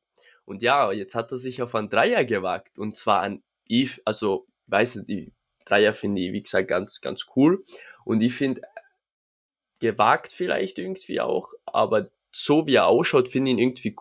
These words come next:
cool. Also einfach für den Sommer schaut er irgendwie schon cool aus. Und zwar, es geht eben um den John Dreier J Balvin, ähm, Madeline Sunset. Cooler Schuh, finde ich. Schaut wieder so sale-mäßig aus, mit dem bunten hinten, mit seinem, mit seinem Smiley natürlich Zeichen,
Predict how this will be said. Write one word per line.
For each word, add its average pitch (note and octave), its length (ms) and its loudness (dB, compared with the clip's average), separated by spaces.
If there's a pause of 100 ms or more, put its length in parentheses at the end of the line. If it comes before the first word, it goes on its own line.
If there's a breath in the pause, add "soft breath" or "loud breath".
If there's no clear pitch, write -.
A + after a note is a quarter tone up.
cool. A#2+ 260 6
Also - 280 0
einfach G#2+ 220 0
für - 140 -6
den G2 60 -6
Sommer B2 380 2
schaut G#2+ 240 0
er A2 60 0
irgendwie A#2+ 200 -4
schon B2+ 280 -2 (100)
cool G2 160 -2
aus. - 280 -4 (520 loud breath)
Und A2 220 -2
zwar, B2 300 4
es B2 160 2
geht C3 200 0
eben A#2 260 2
um G#2+ 140 0
den G#2+ 140 0
John A2 320 0
Dreier A2 500 2
J - 320 -2
Balvin, C3+ 680 4
ähm, G#2+ 600 0 (140)
Madeline A2+ 440 2
Sunset. - 600 -4 (640)
Cooler D#3 320 4
Schuh, F3 360 0 (320)
finde B2 300 0
ich. E3 180 -2 (120)
Schaut A#2 320 2
wieder A#2+ 160 6
so A#2+ 160 -4
sale-mäßig D3 680 2
aus, B2+ 220 4
mit B2 180 0
dem A2 200 6
bunten C#3 380 4
hinten, C3 380 0
mit G#2+ 220 0
seinem, G#2 300 -2
mit G#2 140 -6
seinem G#2 200 -4
Smiley A#2+ 440 2
natürlich A2+ 460 -4
Zeichen, A#2 500 -2